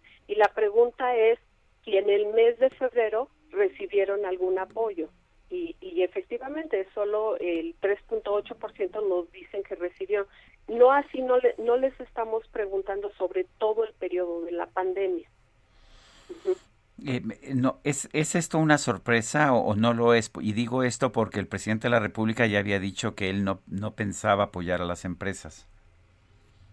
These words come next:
Speaker 1: Eh, pues, realmente desde la primera ronda que tuvimos un siete punto ocho por ciento de empresas que, que nos mencionaron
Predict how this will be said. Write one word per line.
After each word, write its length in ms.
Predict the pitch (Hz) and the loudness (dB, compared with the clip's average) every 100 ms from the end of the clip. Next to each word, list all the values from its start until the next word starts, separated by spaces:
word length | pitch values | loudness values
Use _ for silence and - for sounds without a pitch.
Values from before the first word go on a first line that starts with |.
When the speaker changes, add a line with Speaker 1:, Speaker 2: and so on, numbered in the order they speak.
| - - - | -20 -20 -16
Speaker 1:
Eh, 440 | - 214 208 214 - - _ | 0 4 6 4 2 -8 _
pues, 180 | - 202 - - 494 - | -2 -2 -4 -6 -6 2
realmente 560 | - 269 285 277 277 277 | 6 6 4 0 0 2
desde 260 | 220 214 | 2 2
la 140 | 202 196 | 0 -2
primera 480 | - 220 233 240 247 | -4 -2 0 0 0
ronda 380 | 233 220 247 | 0 0 -2
que 120 | 254 220 | -6 -6
tuvimos 540 | 190 190 214 220 220 - | -6 -6 -4 -4 -4 -4
un 180 | 214 202 | -6 -4
siete 240 | - 196 208 | -6 -8 -8
punto 360 | - 208 208 | -8 -8 -6
ocho 240 | 202 196 220 | -6 -6 -10
por 180 | 196 - | -12 -8
ciento 340 | 196 180 208 | -6 -4 -6
de 100 | 185 | -4
empresas 480 | 175 190 175 - 202 | -4 -4 -6 -6 -12
que, 380 | - 170 160 - _ - | -6 -6 -6 -10 _ -8
que 400 | 180 185 196 - | -4 -4 -6 -8
nos 240 | 180 175 - | -10 -10 -6
mencionaron 800 | 180 170 160 - 170 175 175 196 | -2 -2 -4 -4 -2 0 0 -2